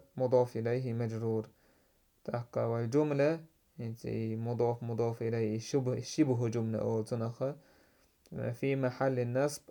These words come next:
خبر أصبح أو تن. إن المجد ينفع نفسه. بقى الله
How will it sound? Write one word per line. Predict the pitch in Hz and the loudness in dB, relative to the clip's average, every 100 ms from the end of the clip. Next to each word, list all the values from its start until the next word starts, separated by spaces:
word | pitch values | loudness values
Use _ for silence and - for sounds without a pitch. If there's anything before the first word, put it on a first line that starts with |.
| _ | _
خبر | - - 139 131 120 127 147 - _ _ _ _ 135 | -10 2 4 6 6 4 0 -6 _ _ _ _ 0
أصبح | 127 - 123 120 | 2 0 -2 -2
أو | - 113 123 | -4 -4 -6
تن. | - - - _ _ _ _ - - _ _ - | -12 -20 -20 _ _ _ _ -20 -20 _ _ 2
إن | 170 165 | 4 4
المجد | 139 135 131 147 156 151 | 4 4 6 6 6 4
ينفع | 147 135 127 156 131 127 | 6 4 4 2 2 2
نفسه. | 131 120 - 131 117 120 - _ _ _ _ _ - _ _ _ _ _ _ _ _ _ _ _ | 0 0 2 2 2 -6 -10 _ _ _ _ _ -20 _ _ _ _ _ _ _ _ _ _ _
بقى | 139 139 135 | -4 0 2
الله | 123 135 135 147 165 | 4 4 4 2 0